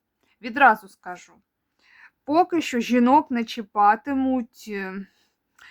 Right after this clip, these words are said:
і для них це таке питання важке. І,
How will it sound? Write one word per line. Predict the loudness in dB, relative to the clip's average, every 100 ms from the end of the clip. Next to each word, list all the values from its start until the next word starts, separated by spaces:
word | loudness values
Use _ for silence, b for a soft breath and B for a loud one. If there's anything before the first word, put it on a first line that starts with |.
| b b _
і | -6
для | 2 2
них | 4 0 -2
це | _ -10
таке | -10 -10
питання | -12 -12 0 2 2 0
важке. | -4 -6 -10 -8 -8 -10 -14 _ _ _ _ _ _ _ _ _ _
І, | -8 -2